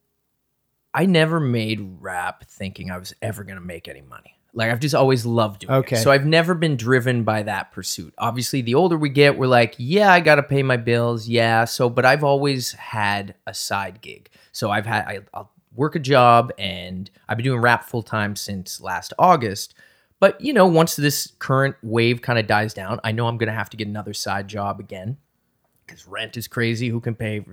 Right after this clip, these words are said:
Speaker 1: you know, life, and you wanna eat well
Speaker 2: <laughs>
Speaker 1: sometimes
Speaker 2: Right,
Speaker 1: and
Speaker 2: right.
Speaker 1: <laughs> read some comics,
Speaker 2: <laughs>
Speaker 1: and, you know, buy some records.
Speaker 2: Right.
Speaker 1: So I like to have a side job, so then it doesn't put the full,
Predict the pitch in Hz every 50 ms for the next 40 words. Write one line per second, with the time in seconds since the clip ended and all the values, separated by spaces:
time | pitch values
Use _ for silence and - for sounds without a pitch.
0 | 101 - - 120 127 113 104 110 113 104 104 104 113 127 135 - - 95 90 92
1 | 95 95 110 107 101 107 113 107 104 98 - _ - 131 131 143 - _ _ -
2 | 110 107 104 117 139 - - 135 117 - 208 113 107 117 139 170 175 185 170 151
3 | 147 143 143 151 151 139 151 160 131 135 175 175 214 185 143 - 151 131 - 165
4 | 185 208 175 139 139 143 - - - 80 - - - 90 - - _ _ _ _
5 | _ _ _ _ - - 107 - 123 123 127 123 - 175 160 135 185 147 131 120
6 | 135 131 143 143 151 127 123 135 147 175 175 123 117 113 143 - - - - -
7 | - 151 147 139 131 120 165 170 160 156 - 156 185 202 180 175 190 190 - 208
8 | 185 170 147 139 123 - - 127 117 110 110 110 110 110 107 - - - - 113
9 | 110 107 107 107 107 104 110 - _ _ _ _ _ _ _ - - - 135 127
10 | 123 131 127 127 120 - - - 127 127 131 151 135 - - - 143 135 - -
11 | 113 107 - - - - - 131 123 120 120 117 120 -